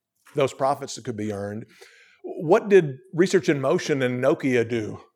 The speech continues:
Did they discover losses? Well, that doesn't make sense. Did they discover failure? No. Uh, I mean, the way Kirzner describes it is he said, "Well, you know, some people fail to discover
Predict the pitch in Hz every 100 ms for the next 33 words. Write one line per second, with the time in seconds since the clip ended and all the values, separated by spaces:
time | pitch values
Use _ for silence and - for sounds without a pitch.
0 | _ _ _ _ _ _ _ _ _ _
1 | _ _ - 131 127 120 - 139 127 127
2 | 123 120 107 139 - 202 226 - - -
3 | _ _ _ 135 165 123 107 101 - 98
4 | 165 - 127 117 123 127 147 135 131 -
5 | 139 156 165 175 185 185 - - 107 90
6 | 104 160 180 - - - - - - -
7 | - - 427 - - 120 113 113 - -
8 | - _ _ _ - 214 214 - - -
9 | 214 196 190 202 220 240 214 156 - 180
10 | 180 147 170 151 147 170 165 180 180 -
11 | _ _ 170 180 240 247 220 190 - 226
12 | 269 277 185 156 147 - 165 147 151 147